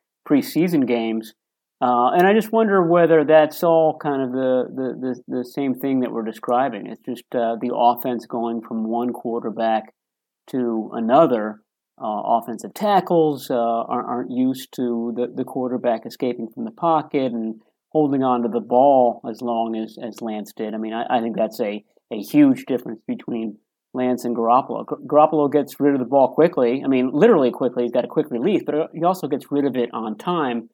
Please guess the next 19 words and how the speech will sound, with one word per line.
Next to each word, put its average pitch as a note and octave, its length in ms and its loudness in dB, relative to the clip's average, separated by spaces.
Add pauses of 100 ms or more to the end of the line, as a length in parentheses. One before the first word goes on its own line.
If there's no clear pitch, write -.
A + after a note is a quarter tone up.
(360)
And D3+ 140 2
Lance F3+ 300 2
just - 260 -6
wasn't C#3+ 360 0
pulling C#3+ 360 0
the A#2+ 80 -2
trigger A#2+ 500 -2
a-, A2+ 180 -8
as A#2 220 -6
fast. - 380 -6
And, C3+ 240 -2
and D#3 240 -2
you F#3+ 80 -2
don't G#3+ 220 2
expect A#3 380 0
a D3 60 -2
rookie A#2 360 -4
to, A2 220 -12
but A#2+ 180 0